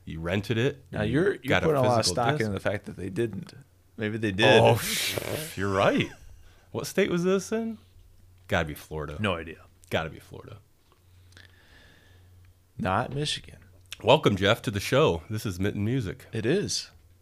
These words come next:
Speaker 2: It is. And, uh, we, you know, we've been together a lot lately. We,
Speaker 1: Yeah.
Speaker 2: uh, we just went on a road trip.
Speaker 1: We did.
Speaker 2: Out to the east side of the state.
Speaker 1: Finally, we got, we went for one,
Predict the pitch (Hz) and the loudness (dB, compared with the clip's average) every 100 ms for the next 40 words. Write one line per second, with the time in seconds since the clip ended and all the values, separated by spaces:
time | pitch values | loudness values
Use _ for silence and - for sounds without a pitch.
0 | _ _ _ _ _ - - _ _ - | _ _ _ _ _ -20 -20 _ _ -8
1 | 95 117 127 - 101 101 104 101 98 104 | -6 -4 -4 -8 -8 -2 2 2 2 0
2 | 131 98 104 92 98 - _ - - 135 | -2 -2 -2 -4 -6 -12 _ -20 -6 -2
3 | 196 202 160 151 147 143 170 - 110 104 | 0 2 4 6 6 6 6 6 4 6
4 | 117 127 143 135 120 120 123 139 147 143 | 4 4 6 6 6 6 4 4 4 2
5 | 143 139 127 113 123 185 - 120 - - | 4 2 2 4 4 2 0 -2 -2 -10
6 | - - _ _ _ _ _ - - - | -20 -20 _ _ _ _ _ -20 -20 -20
7 | - 82 82 147 - - _ 90 - - | -16 -10 -8 -8 -10 -18 _ -12 -12 -10
8 | 90 - - 123 - - 90 90 80 73 | -10 -12 -10 -6 -4 -4 -4 -4 -6 -6
9 | - - 98 - - - - - 101 117 | -4 -4 -6 -10 -14 -18 -8 0 2 2
10 | 104 82 80 98 92 101 98 - - 98 | 2 -2 -4 -4 -2 0 2 0 -8 -8
11 | 98 92 82 101 117 - - _ _ _ | -4 -4 -2 2 2 2 -8 _ _ _
12 | _ _ _ - - - - - - 101 | _ _ _ -20 -20 -20 -20 -8 -2 0
13 | 87 82 98 101 117 | -2 -8 -10 2 2